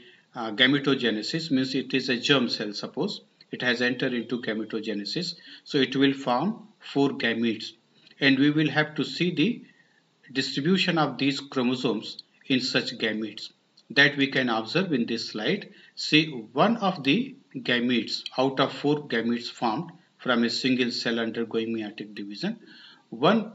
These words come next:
particular gamete will have a chromosome in which all the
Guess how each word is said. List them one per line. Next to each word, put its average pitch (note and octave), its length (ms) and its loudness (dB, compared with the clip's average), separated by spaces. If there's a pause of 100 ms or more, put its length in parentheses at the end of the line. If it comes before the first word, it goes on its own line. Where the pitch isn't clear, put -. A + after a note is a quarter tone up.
particular E3+ 480 0
gamete C#3+ 460 2
will D3+ 180 4
have C#3 440 0 (100)
a B2+ 180 -6 (140)
chromosome C3 720 0 (340)
in D3 240 2
which E3+ 380 0 (840)
all D3+ 340 6
the F#3 360 2